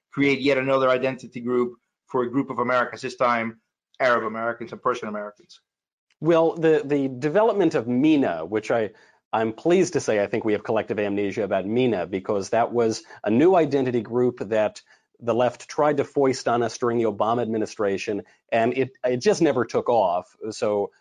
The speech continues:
Speaker 2: I guess win, win one for the good guys that there's not one more, you know, gr-, grievance group that's been concocted, because as, as you point out in the book, for the vast majority of our history, Arabs were considered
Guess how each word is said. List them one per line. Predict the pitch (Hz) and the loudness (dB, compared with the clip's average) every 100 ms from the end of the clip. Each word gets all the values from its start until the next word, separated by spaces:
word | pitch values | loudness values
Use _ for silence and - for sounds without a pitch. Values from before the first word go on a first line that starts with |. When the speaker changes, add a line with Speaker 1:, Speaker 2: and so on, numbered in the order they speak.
| _ - | _ -6
Speaker 2:
I | 107 | 0
guess | 120 - | 0 0
win, | 120 131 131 | 0 0 -2
win | 143 175 165 | 0 4 4
one | 151 135 | 2 2
for | 127 | 0
the | |
good | 104 131 117 | 0 0 2
guys | 98 95 95 | 0 0 -2
that | 98 | -6
there's | 107 98 | -6 -2
not | 120 107 107 | -2 -2 -2
one | 123 120 | -2 0
more, | 127 127 110 98 - | 2 2 2 0 -6
you | 98 | -6
know, | 92 90 | -6 -6
gr-, | - 101 | -12 -14
grievance | 101 107 101 98 - | -6 -4 -4 -8 -8
group | 107 90 | -10 -10
that's | - | -16
been | - 98 | -10 -10
concocted, | - 98 165 214 - 107 - _ _ - | -10 -4 0 0 -4 -10 -12 _ _ -4
because | 139 - 147 139 135 - _ _ - | -4 0 2 4 2 -4 _ _ -2
as, | 139 139 - | -2 -2 -2
as | 156 | 0
you | 202 | 0
point | 208 170 | 2 2
out | 143 | 2
in | 110 | -2
the | |
book, | 127 208 92 - _ _ _ _ _ _ _ _ | 0 0 0 -6 _ _ _ _ _ _ _ _
for | 147 135 131 127 127 127 _ - | 0 4 4 4 2 -4 _ -8
the | 107 101 | -6 -4
vast | 107 123 147 | -2 -2 -2
majority | 143 127 135 131 | -4 0 2 2
of | 123 | 2
our | 113 104 | 2 2
history, | 220 220 - 69 - - _ _ _ - | 0 -2 -8 -10 -14 -20 _ _ _ 0
Arabs | 208 147 92 95 120 - | 2 2 0 -4 -10 -6
were | 127 120 | -4 -2
considered | 135 127 123 104 104 | -4 -2 -4 -2 -4